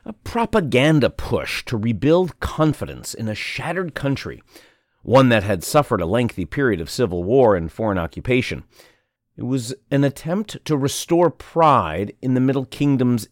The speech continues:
innovative past by a new regime wishing to redress China's century of humiliation. Most recently,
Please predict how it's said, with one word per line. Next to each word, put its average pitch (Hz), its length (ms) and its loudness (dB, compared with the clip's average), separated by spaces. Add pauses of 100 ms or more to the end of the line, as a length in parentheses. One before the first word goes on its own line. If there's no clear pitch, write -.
innovative 151 480 4
past - 540 -8 (520)
by 98 140 0
a 95 80 0
new 113 240 2
regime 113 680 0 (220)
wishing 160 480 0
to 117 160 -4
redress 107 720 -2 (100)
China's 110 680 -2
century 78 720 -2 (880)
of 101 160 -2
humiliation. 90 800 -4 (1300)
Most 117 280 2
recently, 90 480 -2